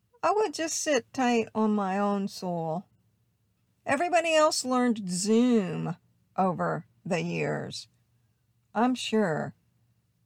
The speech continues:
that you could figure out a way to meet with Taiwan without getting on an airplane. Speaking of airplanes, the Mars conjunct Uranus also deals with sudden accidents in the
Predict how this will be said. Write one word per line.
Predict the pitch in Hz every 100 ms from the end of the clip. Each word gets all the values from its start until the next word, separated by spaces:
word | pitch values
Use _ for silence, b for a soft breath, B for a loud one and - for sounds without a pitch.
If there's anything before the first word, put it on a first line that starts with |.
| _
that | 165 151 -
you | 180
could | - 226
figure | - 214 226
out | 226 240
a | 269
way | 233 151 - 170 _ _ _ _
to | - 180
meet | 165 170 180 -
with | 175 185 190 _
Taiwan | 233 226 240 175 - - - _ _ _ -
without | 170 165 160 -
getting | 175 160 165
on | 170 180
an | 202 -
airplane. | 160 - - - - - _ _ _
Speaking | - - 320 320 196 165
of | 156
airplanes, | 151 - - - - 202 -
the | -
Mars | 170 165 180 208 -
conjunct | - 240 226 185 175 -
Uranus | 185 185 180 165 165 - -
also | - 220 233 - 160 135 160 - _ _ _ _
deals | 165 165 156 147
with | 170 160
sudden | - 151 156 156 -
accidents | 151 - - - - -
in | -
the | -